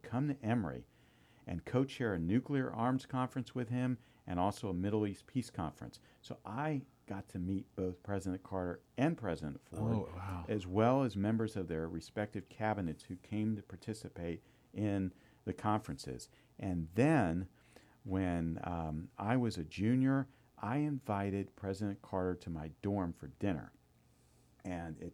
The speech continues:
Speaker 1: took a year to get a response, but then I get a call, "President Carter would like to accept your invitation."
Speaker 2: Oh, wow.
Speaker 1: And he came to my dorm for dinner, and I served him what I now call presidential lasagna.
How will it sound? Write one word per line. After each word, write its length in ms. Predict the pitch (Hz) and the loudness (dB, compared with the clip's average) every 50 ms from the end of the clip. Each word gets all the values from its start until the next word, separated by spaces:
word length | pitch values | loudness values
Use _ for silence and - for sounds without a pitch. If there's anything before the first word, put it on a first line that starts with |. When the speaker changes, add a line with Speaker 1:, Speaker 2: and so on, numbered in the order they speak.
| - _ | -12 _
Speaker 1:
took 300 | - - 147 139 139 - - | -6 -4 -4 -4 -4 -6 -8
a 120 | 104 90 | -8 -8
year 560 | 80 87 92 107 143 156 127 92 80 80 80 - _ - | -6 -2 2 4 4 6 6 4 4 2 -2 -6 _ -16
to 100 | - 87 | -14 -6
get 180 | 87 92 92 87 | -2 0 2 2
a 60 | 87 | 2
response, 720 | 82 80 80 - - - - 117 110 92 71 69 - - - - - - - _ _ | 0 -2 -4 -6 -8 -4 0 0 2 2 0 -2 -6 -12 -18 -20 -20 -20 -20 _ _
but 160 | - - - | -14 -10 -4
then 180 | - 110 117 120 | 0 0 2 2
I 120 | 120 117 | 2 0
get 180 | 107 110 113 104 | 2 2 2 2
a 60 | 98 | 0
call, 540 | - - - - 104 95 87 82 82 82 - - - - - - - - - - - | -2 -8 -6 -2 0 0 2 0 0 -2 -6 -10 -20 -20 -20 -20 -20 -20 -20 -10 -4
"President 400 | - 87 85 90 104 107 110 - | -2 -2 0 0 0 -2 -2 -4
Carter 300 | - - 92 90 92 90 | -2 0 0 2 2 0
would 160 | 87 82 - | -2 -2 -4
like 200 | 73 78 85 - | -4 -6 -6 -6
to 120 | - - 90 | -8 -8 -8
accept 480 | 87 - - - - 92 82 - - - | -8 -8 -6 -2 0 -2 -2 -2 -4 -4
your 100 | 85 80 | -4 -2
invitation." 540 | 78 78 76 73 - 85 82 80 78 - 101 | -2 -4 -6 -6 -6 -4 -4 -4 -2 0 2
Speaker 2:
Oh, 100 | 107 107 | 4 4
wow. 560 | 95 87 85 87 95 98 101 104 101 92 87 82 | 4 4 4 4 4 4 6 6 6 4 4 2
Speaker 1:
And 120 | 82 80 - - | 0 -2 -4 -2
he 180 | - 147 156 | -2 -2 -2
came 440 | - - - - 120 110 110 107 101 - | -2 -6 -4 0 2 2 2 2 0 -2
to 100 | - - | -4 -6
my 300 | 85 80 82 82 95 113 | -4 -2 -2 0 0 0
dorm 380 | 110 - - 95 95 98 98 92 | -2 -2 -2 0 0 2 0 0
for 160 | - - 98 | -2 -6 -8
dinner, 440 | 90 - - 87 78 76 78 78 78 - - - - - - | -6 -4 -2 -2 -2 0 -2 -4 -4 -6 -12 -20 -20 -14 -8
and 160 | - 80 80 | -6 -4 -2
I 460 | 80 82 90 98 101 104 107 110 113 - - | -2 -2 0 0 2 2 0 0 -4 -6 -12
served 480 | - - - - 113 110 113 110 107 - | -16 -12 -4 0 2 4 4 2 0 -2
him 340 | - 95 90 87 85 87 82 - - - - - - - | -2 0 0 2 2 0 -2 -4 -10 -20 -20 -20 -12 -8
what 200 | - 82 82 85 | -6 -4 -2 -2
I 240 | 85 87 92 101 | 0 0 0 0
now 360 | 101 101 95 92 90 90 90 - | 0 0 0 2 2 2 0 -2
call 300 | - - 82 78 78 78 | -4 -4 -2 -2 -2 -2
presidential 720 | - - - 92 92 92 107 98 101 101 101 - 107 101 | -4 -2 0 0 2 2 2 2 2 2 0 0 0 0
lasagna. 680 | 98 101 90 - 98 87 87 87 85 85 87 101 117 | 0 0 0 2 2 2 4 4 2 2 2 2 0